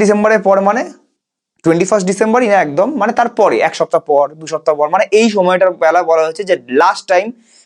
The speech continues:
একটা লাস্ট রিট্রেস একটা আমরা দেখতে পারি, and সেটা একটা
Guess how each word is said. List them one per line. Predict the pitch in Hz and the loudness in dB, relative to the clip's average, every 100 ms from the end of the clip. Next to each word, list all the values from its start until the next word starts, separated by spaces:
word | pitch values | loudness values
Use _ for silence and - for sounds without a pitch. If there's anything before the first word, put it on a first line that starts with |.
| - | -4
একটা | 170 156 | -2 0
লাস্ট | 180 220 - 185 | 0 -2 -4 -8
রিট্রেস | 185 175 190 185 _ _ - 170 | -6 -4 -4 -8 _ _ -6 -6
একটা | - 202 175 | -4 -4 -2
আমরা | 170 175 | -2 -4
দেখতে | 160 - 208 | -6 -6 -2
পারি, | 165 202 240 _ 160 | -2 -4 -8 _ -8
and | 180 170 | -6 -6
সেটা | - 185 233 | -6 -2 -2
একটা | 190 214 | -2 -2